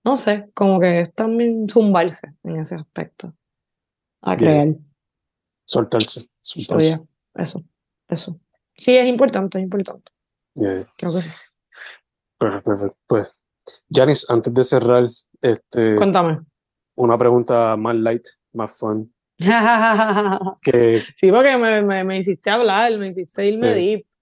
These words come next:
Speaker 1: <laughs>
Speaker 2: Esta, esta es para ponerte a pensar, pero es algo fun.
Speaker 1: Ujú.
Speaker 2: Eh,
Speaker 1: Mm.
Speaker 2: se le dice a Tanicha también, o sea, estoy haciendo a todos los músicos. Eh, nada, está en una isla
Speaker 1: Ok.
Speaker 2: desierta,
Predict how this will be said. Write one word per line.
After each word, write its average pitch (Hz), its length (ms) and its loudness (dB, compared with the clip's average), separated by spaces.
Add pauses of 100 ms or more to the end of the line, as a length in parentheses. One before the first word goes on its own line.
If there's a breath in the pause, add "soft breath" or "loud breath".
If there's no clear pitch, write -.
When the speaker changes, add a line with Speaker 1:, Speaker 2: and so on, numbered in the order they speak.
Speaker 1:
<laughs> 349 580 -12 (300)
Speaker 2:
Esta, 123 540 4
esta 123 320 2
es 123 60 0
para 120 140 2
ponerte 113 300 0
a 127 160 4
pensar, 123 380 -2 (180)
pero 117 260 -4
es 110 80 -2
algo 113 300 -6
fun. - 180 -12 (120)
Speaker 1:
Ujú. 190 260 -8 (500)
Speaker 2:
Eh, 110 320 0
Speaker 1:
Mm. 190 300 -4 (100)
Speaker 2:
se - 220 -10
le 110 80 -2
dice 117 140 -4
a 120 40 -6
Tanicha 123 320 -4
también, 117 340 -6
o - 40 -20 (300)
sea, - 180 -8
estoy 107 140 -6
haciendo 113 220 -4
a - 20 -4
todos 113 200 -2
los 113 120 -2
músicos. 110 480 -6 (400)
Eh, 104 280 -4 (600 loud breath)
nada, 151 260 -2
está 113 240 0
en 110 100 4
una 117 180 4
isla 120 140 4
Speaker 1:
Ok. 123 60 4
Speaker 2:
desierta, 131 600 -2